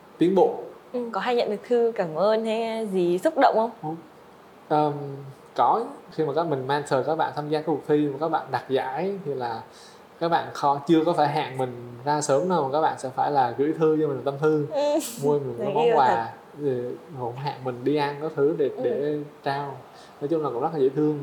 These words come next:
Speaker 1: Mình, chính vì như thế là có lẽ có thêm động lực
Speaker 2: Ừ.
Speaker 1: để mà mình, ờ, gọi là, mình nghĩ là mình sẽ tiếp tục giữ cái tinh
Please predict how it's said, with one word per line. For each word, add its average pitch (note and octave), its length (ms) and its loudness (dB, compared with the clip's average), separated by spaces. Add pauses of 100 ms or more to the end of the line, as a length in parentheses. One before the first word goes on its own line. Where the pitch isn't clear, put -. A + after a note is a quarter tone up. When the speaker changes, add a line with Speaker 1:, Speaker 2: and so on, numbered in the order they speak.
Speaker 1:
Mình, A#2 140 -8 (580)
chính E3+ 140 2
vì F#3+ 100 6
như D3 160 4
thế D#3 80 4
là E3 140 0
có E3+ 120 -4
lẽ D3+ 100 -2 (220)
có E3 60 -2
thêm D#3 160 -4
động A#2+ 160 -6
lực A#2+ 180 -2 (240)
Speaker 2:
Ừ. B3 120 -6 (280)
Speaker 1:
để C#3 120 0
mà C#3+ 160 -2
mình, B2 240 -2 (160)
ờ, A2+ 680 -4 (280)
gọi A#2+ 100 -4
là, A2+ 260 -2 (440)
mình C3 120 -4
nghĩ C#3 120 2
là D#3 320 2
mình A#2 120 -6
sẽ C3 280 -4
tiếp F#3+ 160 2
tục - 100 4 (180)
giữ C#3 300 2
cái F3+ 140 0
tinh D#3 120 -2